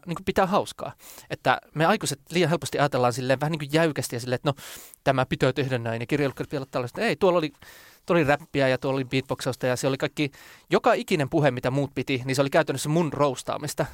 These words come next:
Eli ne kertoi musta tosi hassuja tarinoita ja siitä, että miten outo ihminen mä oon ja kaikkea. Ja sitten mäkin saatoin kertoa niistä jotain, niinku, et, tai kiusata yleisöä eri tavoin ja silleen, niin, niin tota,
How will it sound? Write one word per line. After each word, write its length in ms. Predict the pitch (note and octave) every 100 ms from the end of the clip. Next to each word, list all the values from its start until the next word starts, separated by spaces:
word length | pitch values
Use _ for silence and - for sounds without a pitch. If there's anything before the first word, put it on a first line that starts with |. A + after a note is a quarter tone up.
| -
Eli 180 | C#3 C3+ - - -
ne 60 | -
kertoi 280 | D#3+ D#3
musta 260 | D#3 F3+ C3
tosi 220 | F#3 F3+ C#3
hassuja 360 | C#3 - B2
tarinoita 480 | C3+ B2 A#2+ A#2+ C3
ja 80 | B2
siitä, 260 | C#3 B2+
että 180 | B2 -
miten 380 | B2+ C3 C3 - - - - _ _ - _ -
outo 280 | D#3 C3+
ihminen 300 | B2+ B2+ B2
mä 140 | A#2+ A#2+
oon 220 | B2 A#2+
ja 80 | A#2+
kaikkea. 380 | C3 - C3+ B2+ -
Ja 100 | C3+
sitten 200 | - C3
mäkin 180 | C#3 B2+
saatoin 260 | B2+ C3+
kertoa 240 | C3 A#2+ C#3+
niistä 260 | C#3 -
jotain, 300 | A2+ A#2+ B2 - - - - _ C3
niinku, 320 | A#2 A#2+ - _ E3+ -
et, 100 | - - - - - -
tai 220 | B2+ B2 - -
kiusata 400 | D3 C3 C3 A#2
yleisöä 360 | C3+ B2 B2+ B2+
eri 180 | C3+
tavoin 360 | - A#2+ C3 B2
ja 80 | B2+ - -
silleen, 380 | C3+ A#2 B2 B2+
niin, 120 | B2 - - - _ _ _ _ - - -
niin 100 | C3+
tota, 300 | C3 - C3